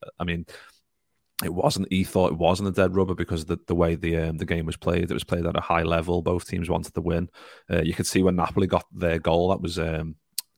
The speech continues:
ruled out, that they, they were re-, the guy who was, was celebrating, he was absolutely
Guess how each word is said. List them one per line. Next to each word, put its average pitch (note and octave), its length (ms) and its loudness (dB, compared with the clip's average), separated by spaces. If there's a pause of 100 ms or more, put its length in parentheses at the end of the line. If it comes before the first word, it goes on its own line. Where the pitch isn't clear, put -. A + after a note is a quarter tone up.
(140)
ruled E2+ 280 0
out, E2+ 420 2
that E2+ 160 -2
they, E2+ 180 2
they E2+ 240 2
were F#2 160 4
re-, E2 280 -2 (560)
the G2 80 -2
guy F2 240 4
who F2+ 100 4
was, E2 220 -4 (120)
was - 120 -4
celebrating, F#2 480 2
he F#2+ 100 0
was F#2 120 0
absolutely E2+ 580 -4